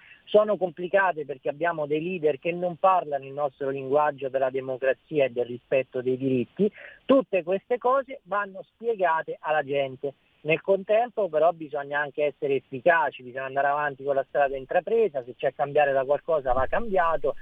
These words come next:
e bisogna essere appunto, stare sul pezzo, però, ehm, ecco, bisogna,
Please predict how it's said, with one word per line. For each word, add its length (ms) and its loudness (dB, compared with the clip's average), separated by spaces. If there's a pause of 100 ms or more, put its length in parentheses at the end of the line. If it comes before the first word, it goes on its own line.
(200)
e 120 0
bisogna 420 2
essere 300 0
appunto, 580 -2 (380)
stare 240 2
sul 240 -20
pezzo, 440 -14
però, 280 0 (360)
ehm, 560 -16
ecco, 260 -2
bisogna, 580 0